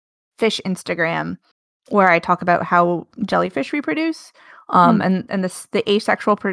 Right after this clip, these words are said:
Speaker 1: production is the same for siphonophores as it is for the jellyfish. So, um, I can give you guys that so we could link that and you could watch it if you're really interested. I do an okay job
Speaker 2: Cool.
Speaker 1: of explaining. Jellies are not really my jam, <laughs> but, like,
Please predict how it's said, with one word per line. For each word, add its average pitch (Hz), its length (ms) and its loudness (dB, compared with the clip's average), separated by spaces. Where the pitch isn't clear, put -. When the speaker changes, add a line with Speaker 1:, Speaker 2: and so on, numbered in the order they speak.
Speaker 1:
production 196 560 -4
is 180 100 -4
the 180 100 -6
same 175 520 -4
for - 180 -6
siphonophores 175 800 -2
as 170 140 -6
it 170 100 -2
is 156 200 -2
for 175 140 -4
the 156 80 0
jellyfish. - 520 -4
So, 160 260 -2
um, 170 220 2
I 185 100 -2
can 180 300 -2
give 165 200 -4
you 160 60 -4
guys 156 240 2
that - 240 0
so - 40 -20
we 170 100 -4
could 170 160 -6
link 160 240 -2
that 151 200 2
and 160 80 -2
you 165 60 -4
could 160 160 -10
watch 156 180 2
it 220 200 2
if 202 160 -4
you're 208 100 2
really 220 220 2
interested. 214 540 0
I 208 40 2
do 180 140 -2
an 170 120 -4
okay 165 340 2
job 185 240 4
Speaker 2:
Cool. 190 60 0
Speaker 1:
of 185 40 0
explaining. 180 640 -2
Jellies 226 340 6
are 220 80 4
not 202 260 4
really 185 680 0
my 196 160 -2
jam, 190 520 -2
<laughs> 247 360 4
but, 208 200 4
like, 190 260 4